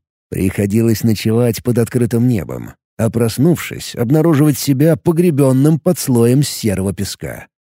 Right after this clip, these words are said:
Первые пару дней солдаты еще надеялись на скорое завершение бури, и никто не разрушал их несбыточные надежды.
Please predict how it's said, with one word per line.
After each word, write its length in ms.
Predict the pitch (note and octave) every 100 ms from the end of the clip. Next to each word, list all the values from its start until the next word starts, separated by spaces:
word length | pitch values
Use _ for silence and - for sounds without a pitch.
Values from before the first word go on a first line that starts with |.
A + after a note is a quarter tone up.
| _ _ _ _
Первые 440 | D2 F#2 G2 G2+ F#2+
пару 300 | G#2 G#2 G2+
дней 420 | G#2+ B2+ C#2 A#1+
солдаты 540 | - B1+ - - G2
еще 240 | A#2+ - B2+
надеялись 580 | B2 G#2 D#3 G2 F2+
на 140 | A#2 A2+
скорое 400 | - A2 G2 G#2
завершение 580 | A2 G#2+ - A#2 A2+ A2+
бури, 560 | A#2 D#3 D#2+ C#2 B1+ - _
и 220 | - G#2+
никто 420 | C3+ F3 - E3
не 140 | E3+ F3
разрушал 680 | F3 F3 F3+ - D3 E3+ D#3+
их 160 | A#2+
несбыточные 720 | C3+ C#3+ A2 A#2 G#2+ - A#2+ A2+
надежды. 640 | A2+ E2+ C2 B1+ B1 G#1+